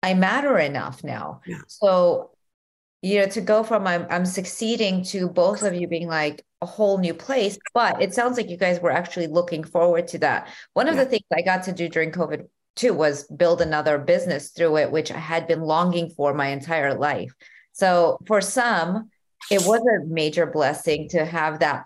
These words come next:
Speaker 1: pause time. So it was for me also. And, uh, so how did you find transformation work and how did that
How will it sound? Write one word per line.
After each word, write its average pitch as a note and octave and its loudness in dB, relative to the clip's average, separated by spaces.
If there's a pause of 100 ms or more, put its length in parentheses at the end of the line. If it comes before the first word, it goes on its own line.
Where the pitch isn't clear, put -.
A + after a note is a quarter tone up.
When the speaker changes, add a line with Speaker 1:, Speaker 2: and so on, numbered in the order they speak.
(120)
Speaker 1:
pause E3+ 0
time. C#3+ -2
So E3 0
it D#3+ 2
was F#3+ 2
for F#3 -2
me E3+ 2
also. D3+ 0 (520)
And, D#3+ -2
uh, D3 0 (960)
so - 0 (1160)
how G#3+ -2
did D#4+ -2
you C#4+ -2
find G#3 -4
transformation F#3+ 0
work F#3+ 0
and F3+ -2
how G3+ 0
did E3+ -2
that F#3+ 0